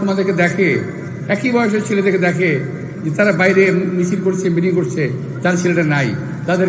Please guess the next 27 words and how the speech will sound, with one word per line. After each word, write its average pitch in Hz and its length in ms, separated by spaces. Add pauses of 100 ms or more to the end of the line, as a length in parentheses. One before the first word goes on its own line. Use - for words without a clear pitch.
কেমন 160 300
লাগে? 113 280 (1400)
আর 170 120 (120)
শেখ 160 160
হাসিনা 214 300 (920)
বসে 175 220
বসে 208 200
গল্প 196 340
করতেন, 180 500 (880)
স্বজন 247 480
হারানোর 247 560
ব্যথা 226 340
কেউ 214 320
বোঝে 170 240
না, 147 140 (1800)
স্বজন 247 380
হারানোর 254 400
কথা 262 220
কেউ 262 180
বোঝে 262 260
না। 254 220 (840)
আপনি 285 360 (280)
তিন 285 220
হাজার 262 480
মানুষকে 247 380
হত্যা 214 460
করেছেন, 185 460